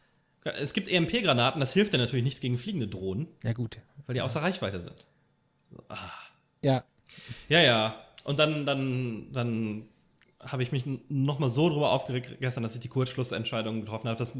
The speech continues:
Speaker 1: ist bei mir dann immer so, so ein Selbstschutzmechanismus. Du weißt, dass du morgen trotzdem weiterspielst und
Speaker 2: Ja,
Speaker 1: dann wieder drüber
Speaker 2: genau,
Speaker 1: aufregst.
Speaker 2: deswegen deinstalliere ich das bei mir auch
Speaker 1: Wenn du es
Speaker 2: so.
Speaker 1: jetzt nicht runterschmeißt.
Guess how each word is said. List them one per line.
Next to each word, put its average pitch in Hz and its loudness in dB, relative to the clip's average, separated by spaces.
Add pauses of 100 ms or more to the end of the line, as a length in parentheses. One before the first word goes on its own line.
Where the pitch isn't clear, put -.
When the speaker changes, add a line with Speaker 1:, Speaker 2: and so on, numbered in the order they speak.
Speaker 1:
ist 139 -6
bei 143 2
mir 139 4
dann 135 2
immer 135 2
so, 127 2 (220)
so 131 -2
ein 123 4
Selbstschutzmechanismus. 117 0 (220)
Du 131 -2
weißt, 226 0
dass 202 -4
du 196 0
morgen 175 0
trotzdem 226 -4
weiterspielst 107 -4 (360)
und 165 2
Speaker 2:
Ja, 170 8
Speaker 1:
dann 233 0
wieder 254 0
drüber 120 -4
Speaker 2:
genau, 170 12
Speaker 1:
aufregst. 139 10
Speaker 2:
deswegen 165 8
deinstalliere 170 6
ich 165 2
das 147 0
bei 151 6
mir 143 0
auch 120 0
Speaker 1:
Wenn 135 -2
du 147 -4
es - -2
Speaker 2:
so. 220 2
Speaker 1:
jetzt 208 0
nicht 190 -2
runterschmeißt. 123 -6